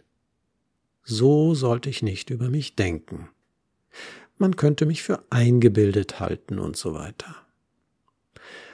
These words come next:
Eine weitere Folge ist dann auch, dass man anderen ebenfalls nicht zugesteht, dass sie sich selbst loben. Man gönnt es sich nicht,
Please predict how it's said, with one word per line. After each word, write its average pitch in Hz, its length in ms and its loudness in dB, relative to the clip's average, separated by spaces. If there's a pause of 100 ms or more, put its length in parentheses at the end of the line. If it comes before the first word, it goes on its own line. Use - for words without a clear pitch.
(180)
Eine 123 480 6
weitere 165 340 0
Folge 107 460 2
ist - 240 -4
dann 92 100 -6
auch, 147 460 -2 (320)
dass - 180 -8
man 143 160 4
anderen 123 520 2 (100)
ebenfalls 110 680 -2
nicht 107 220 -10
zugesteht, - 920 -6
dass 95 80 -8
sie - 80 -10
sich 104 200 -12
selbst - 400 -8
loben. 104 440 -2 (960)
Man 120 160 10
gönnt 110 240 4
es - 140 -4
sich 107 220 -2
nicht, - 540 0